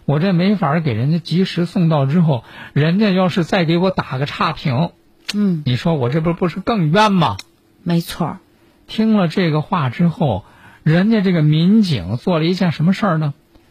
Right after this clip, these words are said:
Speaker 1: 竟然主动的帮助这个外卖小哥给他送餐这顾客打电话。
Speaker 2: 嗯。
Speaker 1: 打电话呢，给那顾客说，说：“同志啊，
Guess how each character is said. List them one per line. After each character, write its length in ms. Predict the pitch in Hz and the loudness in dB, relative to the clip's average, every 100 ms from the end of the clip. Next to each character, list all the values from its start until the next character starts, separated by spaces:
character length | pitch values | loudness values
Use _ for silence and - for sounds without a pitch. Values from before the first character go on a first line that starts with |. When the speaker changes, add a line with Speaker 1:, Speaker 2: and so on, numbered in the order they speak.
| _ _ _ | _ _ _
Speaker 1:
竟 220 | - 254 | -2 2
然 240 | 214 247 226 | 4 2 0
主 500 | - 180 123 120 175 | -2 0 0 -2 -2
动 320 | 254 285 226 | 0 2 2
的 300 | 180 160 143 - _ _ _ _ _ _ _ _ | 4 2 0 -8 _ _ _ _ _ _ _ _
帮 300 | - 247 254 | 0 2 4
助 160 | 226 190 | 2 4
这 80 | 180 | 2
个 80 | 175 | 2
外 180 | 190 | 2
卖 160 | 165 165 | 2 0
小 220 | 123 101 | 0 -4
哥 300 | 107 156 160 - _ _ _ _ | -2 -2 -2 -6 _ _ _ _
给 260 | 135 117 127 | -4 -2 -4
他 220 | - 214 | 0 -2
送 340 | - 262 202 | 0 -2 0
餐 300 | 170 - 220 | 0 0 0
这 100 | 208 | 0
顾 240 | 196 233 180 | 0 -2 -2
客 240 | - 185 | -2 -4
打 160 | 143 92 | -2 -4
电 140 | 135 | -4
话。 200 | 196 190 _ | -4 -8 _
Speaker 2:
嗯。 320 | - 190 165 143 _ _ _ | -2 0 0 -6 _ _ _
Speaker 1:
打 160 | 92 | -6
电 160 | 131 165 | -2 -2
话 140 | 190 | 0
呢， 100 | 156 | -2
给 160 | 120 87 | -4 -6
那 80 | 107 | -6
顾 180 | 143 123 | -4 -4
客 160 | 113 | -4
说， 300 | 101 127 139 - | -4 -4 -6 -12
说 160 | - 110 | -12 -8
：“同 180 | 98 | -6
志 60 | 95 | -6
啊， 180 | 92 | -8